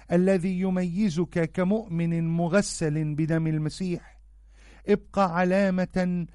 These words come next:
مميزة وفريدة مهما كان ذلك صعباً وقاسياً. قال أحدهم هذه الكلمات:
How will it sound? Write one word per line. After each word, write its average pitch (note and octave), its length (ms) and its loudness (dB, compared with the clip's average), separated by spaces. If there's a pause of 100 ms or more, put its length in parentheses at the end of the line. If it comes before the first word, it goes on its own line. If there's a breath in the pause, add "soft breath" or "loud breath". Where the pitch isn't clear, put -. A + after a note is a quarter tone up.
(240 soft breath)
مميزة F3 1120 2
وفريدة F3 960 0
مهما F3 480 0
كان F3+ 300 -4
ذلك E3 480 -2
صعباً D3+ 500 -2
وقاسياً. C#3 800 -2 (600 soft breath)
قال E3+ 200 2
أحدهم D#3+ 600 -2
هذه D3+ 280 -2
الكلمات: D3+ 600 -2